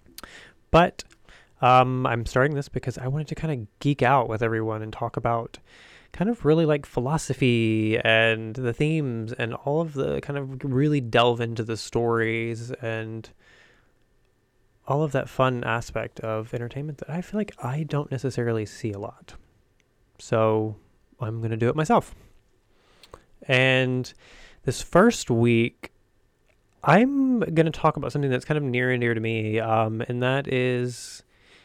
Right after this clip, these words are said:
why does representation matter in media and entertainment? So firstly, I'll start by saying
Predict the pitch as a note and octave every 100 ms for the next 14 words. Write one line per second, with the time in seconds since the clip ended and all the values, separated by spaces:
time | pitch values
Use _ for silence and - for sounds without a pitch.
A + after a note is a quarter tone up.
0 | _ _ - A2+ B2 D#3+ E3 B2 A#2+ B2
1 | A#2 A#2 G#2 A2+ - G#2+ G#2 G#2+ G#2 G2+
2 | G2 - _ _ _ _ _ _ - C3
3 | A#2+ A#2 A2 A2 G#2 A2 A2 G#2 G#2 G#2
4 | G2+ G#2 - - _ - - _ _ _
5 | _ _ _ - - - _ _ - _
6 | - C3+ G3+ - D3 C3 - C3 B2 A#2
7 | G#2+ - A2+ A2 A2 A2+